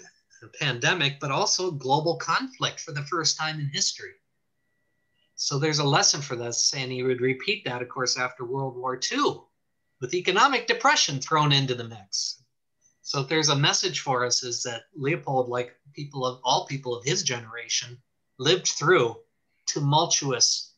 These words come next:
uncertainty, as we are right now. And so there are lessons from that history that we can, I think, take and build on. Um, the urban rural divide, yeah, it was just in those years, the late teens and into the early twenties, when America was becoming more urban.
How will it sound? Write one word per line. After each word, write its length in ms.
uncertainty, 880
as 220
we 140
are 200
right 280
now. 420
And 100
so 200
there 120
are 160
lessons 420
from 180
that 180
history 420
that 200
we 120
can, 160
I 120
think, 300
take 360
and 160
build 240
on. 220
Um, 220
the 100
urban 260
rural 200
divide, 360
yeah, 280
it 60
was 180
just 280
in 120
those 220
years, 400
the 80
late 260
teens 360
and 120
into 160
the 120
early 220
twenties, 420
when 120
America 440
was 220
becoming 460
more 200
urban. 260